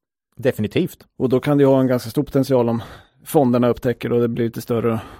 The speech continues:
Speaker 2: På arton år kan det hända ganska mycket.
Speaker 1: Hade inte D I någon artikel om det här också?
Speaker 2: Jo, nej, men de hade ju konstaterat att, eh, midcap var bästa,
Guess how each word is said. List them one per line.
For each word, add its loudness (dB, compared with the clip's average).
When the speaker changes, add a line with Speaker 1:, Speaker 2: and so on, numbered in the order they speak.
Speaker 2:
På 2
arton 0
år -2
kan -6
det -2
hända 0
ganska -6
mycket. -6
Speaker 1:
Hade 0
inte -2
D -4
I 0
någon 2
artikel -4
om -2
det 0
här 0
också? -8
Speaker 2:
Jo, 2
nej, 0
men 0
de 0
hade 2
ju 0
konstaterat -2
att, -4
eh, 0
midcap 0
var 0
bästa, -4